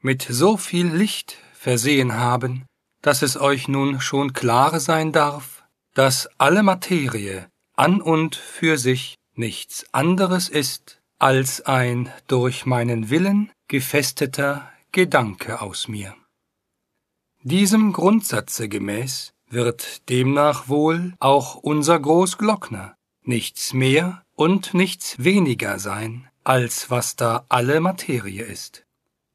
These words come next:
Was ist demnach für ein Unterschied zwischen dem eigentlichen Geistigen und dem diesem entgegengesetzten Materiellen, nachdem das eine wie das andere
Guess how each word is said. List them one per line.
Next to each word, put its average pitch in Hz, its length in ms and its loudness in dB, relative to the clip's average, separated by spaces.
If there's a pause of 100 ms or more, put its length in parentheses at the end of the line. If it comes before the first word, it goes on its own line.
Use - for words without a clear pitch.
(1040)
Was 135 380 0
ist - 400 -6
demnach 135 640 0
für 147 240 0
ein 135 160 2
Unterschied 127 880 0
zwischen 113 640 -2 (100)
dem 110 300 -6
eigentlichen 117 880 -4 (100)
Geistigen 131 720 -2 (340)
und 131 600 -2
dem 127 300 0
diesem 156 480 0
entgegengesetzten 156 1600 0
Materiellen, 175 880 0 (540)
nachdem 127 720 0 (160)
das - 280 -2
eine 131 540 0 (220)
wie 139 340 0
das 180 320 0
andere 107 540 -4